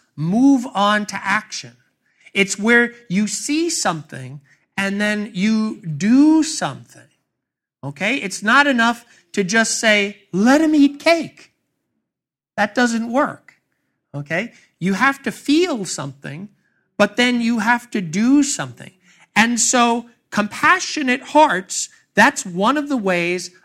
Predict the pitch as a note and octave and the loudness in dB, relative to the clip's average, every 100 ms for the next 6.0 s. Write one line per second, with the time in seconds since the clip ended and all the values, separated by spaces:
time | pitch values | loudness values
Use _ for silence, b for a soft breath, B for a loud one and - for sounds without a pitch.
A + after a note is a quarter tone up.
0 | b F#3 B3+ D#4 C4+ - A#3+ A#3+ G3 - | b -2 0 0 -4 -4 -4 -4 -6 -8
1 | E3 A3 A3 F3+ G3 G3 G#3 - - E3 | -6 -4 0 0 0 -2 -10 -8 -6 -6
2 | - A3+ A#3 C#3+ - _ _ _ b b | -4 -2 -2 -4 -10 _ _ _ b b
3 | b D3+ D#3+ G3 A3+ C#4 - F#3 A3 - | b -6 -4 0 0 -2 -6 -4 -2 -2
4 | F#4 F#4 E4+ B3 F#3 G3 A3 A#3 - - | -4 -4 -6 -2 0 0 -2 -4 -8 -6
5 | D4 E4 F4+ C#4+ E3+ C3 - - - - | -2 -2 -2 -2 -4 -8 -12 -14 -14 -16